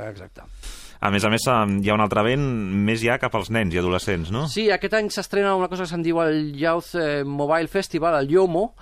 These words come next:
Speaker 2: Mhm.
Speaker 1: eh, que hi participaran setze mil nens. És una, una iniciativa que el que intenta és, eh, animar els nens, eh, a que estudiïn carreres o que f-, o que facin estudis
Speaker 2: Mhm.
Speaker 1: relacionats amb la ciència, amb la tecnologia, les matemàtiques,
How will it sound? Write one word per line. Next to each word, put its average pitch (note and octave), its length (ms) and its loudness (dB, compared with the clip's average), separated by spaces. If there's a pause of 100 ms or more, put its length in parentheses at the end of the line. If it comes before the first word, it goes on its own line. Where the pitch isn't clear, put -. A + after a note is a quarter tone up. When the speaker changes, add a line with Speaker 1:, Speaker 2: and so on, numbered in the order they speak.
(180)
Speaker 2:
Mhm. G#2+ 280 -6
Speaker 1:
eh, B2+ 480 -2
que B2+ 380 0
hi B2 40 -4
participaran C#3 720 -2
setze D3 320 -2
mil D#3+ 160 0
nens. E3+ 180 -2
És D#3+ 140 -6
una, D#3+ 500 0
una D3+ 160 -6
iniciativa D#3+ 640 -2
que - 100 -6
el B2 40 -6
que C3+ 80 -4
intenta C#3+ 460 0 (280)
és, C#3 480 -2
eh, A#2 800 -6
animar D#3 560 0
els B2 240 -4
nens, E3+ 540 -6
eh, B2+ 280 -8
a A#2 120 -8
que A#2+ 320 -6
estudiïn C#3 880 -4
carreres C#3 520 0
o A#2+ 60 -8
que A2 140 -6
f-, - 120 -12
o A#2 140 -8
que - 80 -18
facin B2 280 -6
estudis C3 440 -4
Speaker 2:
Mhm. G#2+ 300 -12
Speaker 1:
relacionats A#2 500 -8
amb B2+ 260 -2
la A2+ 300 0
ciència, D3 460 -4
amb B2 80 -4
la A#2 60 -8
tecnologia, A#2+ 540 -2
les A#2+ 200 -2
matemàtiques, C3 760 -4